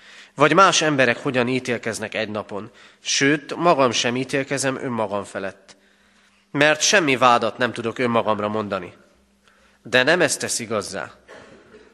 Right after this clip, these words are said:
mert az Úr az, aki felettem ítélkezik.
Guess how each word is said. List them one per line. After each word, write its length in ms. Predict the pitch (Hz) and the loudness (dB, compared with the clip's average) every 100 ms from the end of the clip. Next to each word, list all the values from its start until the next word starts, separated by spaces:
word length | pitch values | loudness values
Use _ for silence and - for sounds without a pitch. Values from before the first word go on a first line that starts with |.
| - | 0
mert 280 | 127 135 139 | 2 2 0
az 180 | 127 - | -4 -4
Úr 240 | 196 156 | -4 -4
az, 340 | - 117 107 - | -2 -4 -4 -8
aki 200 | - 117 | -12 -10
felettem 540 | - 123 101 - 104 | -2 0 -2 -6 -12
ítélkezik. 800 | 107 - 95 95 95 87 - | -12 -12 -12 -14 -16 -20 -20